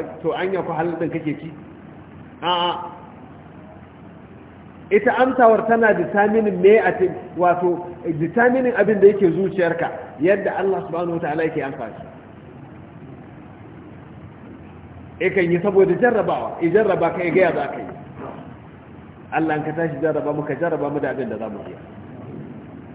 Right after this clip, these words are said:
Wa huwa min asbabi ziyadati al-imani fi qalbi al-abd. Ishi wara'u na daga cikin sababai da kan ƙara imani a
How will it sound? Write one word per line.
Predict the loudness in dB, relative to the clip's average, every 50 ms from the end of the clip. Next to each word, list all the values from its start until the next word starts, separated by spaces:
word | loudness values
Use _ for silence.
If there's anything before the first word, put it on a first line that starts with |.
| -20 -20 -16 -6 -2
Wa | 0 4
huwa | 6 8 8 8
min | 6 4 2 4
asbabi | 0 -2 -2 0 0 4 4 4 4 4 2 4
ziyadati | 4 4 4 4 2 2 0 0
al-imani | 0 4 4 6 6 6 4 4 2 2
fi | 0 0 -2
qalbi | 0 0 0 2 2 2
al-abd. | 2 4 4 2 2 0 -4 -10 -12 -12 -16 -16 -18 -18 -18 -20 -20 -20 -12 0
Ishi | 2 2 2 2 2 2 4 4
wara'u | 8 10 10 10 10 8 6 4 0 -4 -6 -10 -14 -14 -16 -18 -14 -4
na | 2 4 6 6 6
daga | 4 4 2 2 2 0 0 -2
cikin | -2 2 4 4 4 4 2
sababai | 2 4 4 4 4 6 6 6 6 6 4 -2 0
da | 2 2 2
kan | 2 0 -2 -2 -2
ƙara | 0 2 4 4 4 2 0 -2
imani | -2 -2 0 2 2 2 0 0
a | -2 -4